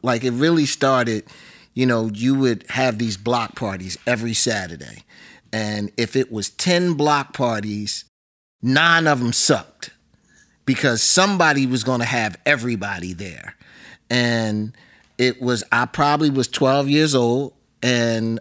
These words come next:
I did a block party around the corner from my house, which was a big two-way street. And just so happened, nobody had a block party that week in the era. So it was a lot of the older D Js that kinda came,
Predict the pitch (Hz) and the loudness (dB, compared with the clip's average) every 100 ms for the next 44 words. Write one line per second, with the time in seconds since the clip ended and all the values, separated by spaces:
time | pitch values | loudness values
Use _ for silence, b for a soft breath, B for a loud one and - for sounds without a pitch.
0 | - 117 110 101 135 127 104 131 127 - | -4 -2 -2 -2 -2 0 0 -2 -2 -4
1 | 127 120 113 120 127 120 156 131 120 123 | -2 0 -2 -2 -2 -2 -2 -4 -4 -4
2 | 120 110 113 110 - 113 - 104 101 120 | -4 -4 -4 -4 -4 -6 -4 -6 -4 -2
3 | 123 - 143 120 117 110 - 117 117 117 | -2 0 0 2 0 -2 -4 -4 -4 -6
4 | - B B B B B B 120 117 117 | -14 B B B B B B -2 0 -2
5 | 110 - 135 139 - - 127 117 - 147 | -4 -2 0 2 2 2 0 0 2 2
6 | 135 127 117 110 117 B B 123 127 131 | 2 -2 -2 -4 -8 B B 0 2 2
7 | 127 127 120 127 113 110 123 120 - 123 | 0 0 -2 -2 -4 -4 -4 -4 -6 -6
8 | 110 110 107 - _ _ _ _ - 120 | -4 -6 -8 -12 _ _ _ _ -4 -4
9 | 113 113 120 117 - 120 107 120 131 120 | -2 -2 -2 -4 -6 -6 -6 -4 -2 -4
10 | 104 - - 110 117 113 113 113 120 123 | -6 -4 -2 -2 -4 -4 -4 -2 0 0
11 | 123 110 - 117 110 104 131 135 110 104 | 0 -4 -4 -4 -4 -2 -2 -2 -2 -4
12 | - 104 - 117 104 - 143 147 113 117 | -4 -6 -4 -4 -4 -4 -2 0 -2 -6